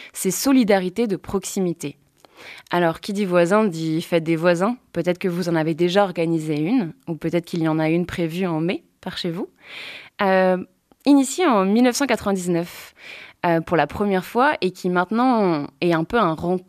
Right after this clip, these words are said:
un rendez-vous incontournable entre certains voisins. En deux mille dix-neuf, elle rassemblait dix millions de participations en France.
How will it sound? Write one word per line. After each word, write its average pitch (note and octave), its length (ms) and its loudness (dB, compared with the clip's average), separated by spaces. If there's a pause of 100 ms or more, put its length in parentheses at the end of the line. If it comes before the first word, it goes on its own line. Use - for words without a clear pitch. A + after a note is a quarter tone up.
un F#3 120 0
rendez-vous G3 420 2
incontournable F3+ 760 0
entre D#3+ 200 -8
certains F3 360 -8
voisins. D#3+ 340 -4 (680)
En G3+ 80 2
deux G#3+ 120 4
mille B3+ 180 4
dix-neuf, A3+ 380 0
elle G3 60 2
rassemblait G3 420 0
dix F#3+ 220 -2
millions G#3 360 2 (180)
de E3+ 120 -4
participations F3+ 800 -4
en - 20 0
France. - 500 -10